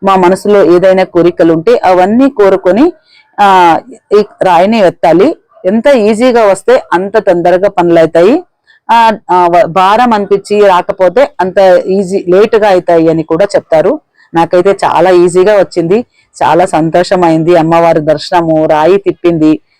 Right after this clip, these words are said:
రాయి ఎత్తింది కూడా చాలా సంతోషమైంది. మా అబ్బాయితో దేవుని దర్శనం చేసుకొని అమ్మవారిది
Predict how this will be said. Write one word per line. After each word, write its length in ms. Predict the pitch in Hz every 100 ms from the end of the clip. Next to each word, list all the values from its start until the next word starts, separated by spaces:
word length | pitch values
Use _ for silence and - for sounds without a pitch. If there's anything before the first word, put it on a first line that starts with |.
| _
రాయి 320 | 151 147 175 190
ఎత్తింది 340 | - 185 175
కూడా 240 | 165 160
చాలా 380 | 160 - - 170
సంతోషమైంది. 920 | 196 180 160 170 - 165 156 160 220 - _ _ -
మా 80 |
అబ్బాయితో 500 | 170 147 170 175 185
దేవుని 400 | 170 143 165 180
దర్శనం 380 | 165 156 - 175 156
చేసుకొని 400 | 160 - 190 254
అమ్మవారిది 640 | 175 180 175 175 156 143